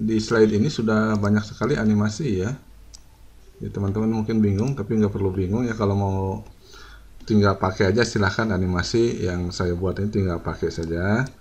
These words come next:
Nih, seperti apa sih membuat sebuah animasi di dalam, eh, gambar ini? Oke,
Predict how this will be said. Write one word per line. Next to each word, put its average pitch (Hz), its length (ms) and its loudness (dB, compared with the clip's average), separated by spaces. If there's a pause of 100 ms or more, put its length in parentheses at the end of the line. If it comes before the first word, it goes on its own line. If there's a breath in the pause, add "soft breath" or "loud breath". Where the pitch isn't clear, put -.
(360 loud breath)
Nih, 92 240 -6
seperti - 480 -2
apa 110 160 -2
sih 107 160 2
membuat 101 240 0
sebuah 92 400 -2
animasi 95 400 -2
di 98 160 0
dalam, 85 720 -4 (800 loud breath)
eh, 85 320 -4
gambar 87 360 0 (120)
ini? 113 320 0 (1400)
Oke, 92 400 0